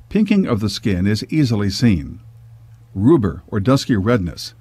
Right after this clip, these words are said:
which may appear gradually in dependent feet, suggests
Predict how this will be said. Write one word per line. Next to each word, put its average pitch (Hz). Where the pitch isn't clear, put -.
which 101
may 117
appear 170
gradually 107
in 110
dependent 104
feet, -
suggests 117